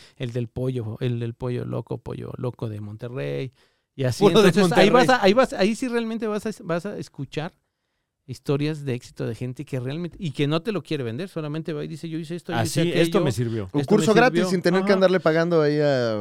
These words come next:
Speaker 4: Jimmy
Speaker 1: Ajá,
Speaker 4: dineros.
Speaker 1: exacto, porque ellos sí te dicen, "Yo tuve un problema, quebré mi empresa por esta razón y todo, y después hice esto, ta, ta, ta, ta, ta", ¿no? Eh, está el, o-, otro chavo también,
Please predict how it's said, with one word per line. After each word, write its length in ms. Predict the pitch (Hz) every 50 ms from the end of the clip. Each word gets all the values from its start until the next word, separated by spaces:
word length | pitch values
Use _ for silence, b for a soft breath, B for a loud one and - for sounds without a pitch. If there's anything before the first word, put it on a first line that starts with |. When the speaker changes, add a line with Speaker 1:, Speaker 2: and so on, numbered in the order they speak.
| 104 107
Speaker 4:
Jimmy 240 | 104 131 135 139 135
Speaker 1:
Ajá, 120 | 117 123
Speaker 4:
dineros. 260 | - 170 196 226 240 233
Speaker 1:
exacto, 380 | 202 - 226 220 - - 202
porque 560 | 156 170 160 - 185 180 175 175 - - - - _ _ _ _ _ _ _
ellos 280 | - 185 202 233 240 -
sí 120 | - 202
te 140 | 180 226 202
dicen, 280 | 202 208 - 208 196
"Yo 200 | 175 185 190 202 - 180 - _ _ _
tuve 240 | - 180 175 185
un 100 | 180 180
problema, 640 | 160 - 175 170 170 175 165 165 175 180 190 196 208 202 -
quebré 340 | - 160 147 135 147 151 160
mi 120 | 170 170
empresa 360 | 160 156 151 156 156 147 170
por 200 | - - 143 139
esta 180 | 135 - - 147
razón 400 | 143 143 139 - 160 151 151 151
y 60 | 147
todo, 280 | 143 - 139 139 139 147
y 40 |
después 360 | 147 139 120 - - 123 120 -
hice 160 | 143 117 131 135
esto, 160 | 127 - _ _
ta, 220 | - 131 123 127
ta, 220 | - - 117 110
ta, 160 | - 120 110 107
ta, 140 | - - -
ta", 140 | _ _ _
¿no? 200 | - 143 190 185 - _ _ _ _ _ _ _ _
Eh, 760 | - 127 123 120 120 120 120 123 135 131 127 113 - - 190 196
está 280 | 139 117 - - 143
el, 140 | 139 139 -
o-, 240 | - - 143 135 -
otro 240 | 165 147 143 143 147
chavo 320 | 135 - - 147 139 135
también, 560 | 131 131 120 123 123 127 131 123 110 123 127